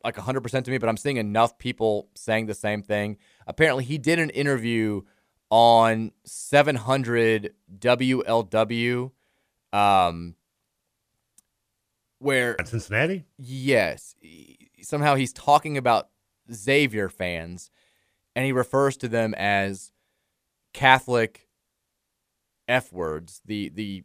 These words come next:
Speaker 1: homophobic slur. The, the same one that
Speaker 2: You mean,
Speaker 1: got
Speaker 2: uh, British cigarette?
Speaker 1: Yes, exactly. The same one that got, basically what got Tom Brenneman fired and now in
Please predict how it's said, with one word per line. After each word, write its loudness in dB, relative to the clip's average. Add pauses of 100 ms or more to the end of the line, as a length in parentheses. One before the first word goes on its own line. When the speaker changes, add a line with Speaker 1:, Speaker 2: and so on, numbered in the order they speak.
(760)
Speaker 1:
homophobic -6
slur. -18 (960)
The, -6
the -6
same 0
one 4
that 2
Speaker 2:
You 8
mean, 8
Speaker 1:
got 4
Speaker 2:
uh, 4
British -2
cigarette? 2 (140)
Speaker 1:
Yes, -4
exactly. -8
The -6
same -2
one -2
that -2
got, -2 (380)
basically -2
what -8
got -6
Tom -6
Brenneman -12
fired -14
and -18 (180)
now -16
in -20